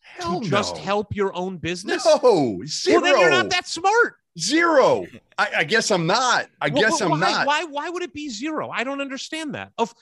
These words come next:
Speaker 2: you, you,
Speaker 1: I just
Speaker 2: you would
Speaker 1: enjoy the interaction. That's why I do it. And I
Speaker 2: Can
Speaker 1: enjoy poking the bear a little bit with, like, Kentucky fans.
Speaker 2: Yeah.
Speaker 1: Sure.
Speaker 2: But to
Speaker 1: It's
Speaker 2: no end, you're telling me that, like, you just do that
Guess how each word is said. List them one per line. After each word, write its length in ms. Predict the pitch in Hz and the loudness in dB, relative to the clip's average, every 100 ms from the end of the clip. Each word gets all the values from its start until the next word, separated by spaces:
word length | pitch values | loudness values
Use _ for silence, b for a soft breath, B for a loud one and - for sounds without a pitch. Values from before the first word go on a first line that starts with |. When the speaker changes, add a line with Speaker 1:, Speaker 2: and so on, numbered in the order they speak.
| _ | _
Speaker 2:
you, 140 | 254 285 | -6 -6
you, 180 | 254 285 | -6 -4
Speaker 1:
I 120 | 247 | -4
just 100 | 226 294 | -2 -2
Speaker 2:
you 40 | |
would 180 | 294 262 | 0 0
Speaker 1:
enjoy 360 | 190 139 208 233 | -2 0 0 0
the 180 | 196 196 | -2 -2
interaction. 680 | 185 160 185 233 - 147 117 | 0 2 0 -2 -6 -4 -2
That's 240 | 170 - | -4 -4
why 180 | 196 151 | -2 0
I 60 | |
do 260 | 113 175 147 | 2 2 2
it. 100 | 120 _ - | -2 _ -4
And 100 | 240 | 0
I 100 | 262 | 2
Speaker 2:
Can 80 | 226 | 2
Speaker 1:
enjoy 260 | 160 208 180 | 2 0 0
poking 420 | 190 208 202 175 | 2 2 2 0
the 80 | 135 | 2
bear 300 | 156 233 214 | 4 4 4
a 60 | |
little 220 | 147 147 | 4 2
bit 240 | 135 165 160 | 2 -2 -2
with, 100 | 147 | -2
like, 180 | 147 - | -2 -2
Kentucky 500 | 135 185 196 208 202 | -4 -2 -2 -2 -6
fans. 520 | 214 226 233 - - | -4 -4 -6 -10 -12
Speaker 2:
Yeah. 180 | 240 269 | -6 -4
Speaker 1:
Sure. 600 | 160 370 440 269 113 90 - - | -4 0 2 2 0 -4 -10 -4
Speaker 2:
But 180 | 240 - | -2 0
to 120 | - | -2
Speaker 1:
It's 140 | 214 | 0
Speaker 2:
no 280 | 220 240 285 | 0 0 0
end, 440 | - 240 311 302 214 | -4 -4 -6 -10 -10
you're 160 | 240 262 | -10 -8
telling 380 | - 311 311 | -8 -8 -8
me 240 | 285 277 247 | -10 -10 -10
that, 120 | 233 208 | -12 -8
like, 220 | 233 - _ _ _ - | -10 -10 _ _ _ -8
you 140 | 226 | -6
just 400 | 175 196 277 196 | -6 -6 -6 -8
do 220 | 180 254 | -6 -4
that 300 | 254 254 262 | -4 -4 -6